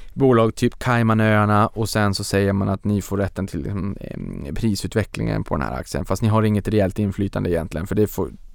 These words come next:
inga utlänningar får ha reellt inflytande i kinesiska techbolag.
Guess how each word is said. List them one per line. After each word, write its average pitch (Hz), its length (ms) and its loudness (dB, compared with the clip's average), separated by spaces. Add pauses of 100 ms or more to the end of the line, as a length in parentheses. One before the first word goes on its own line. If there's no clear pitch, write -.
(200)
inga 120 240 2
utlänningar 85 500 -2 (320)
får 113 120 -4
ha 101 260 4
reellt 92 320 2
inflytande 95 560 -2
i 110 100 2
kinesiska 98 720 -2
techbolag. 101 440 2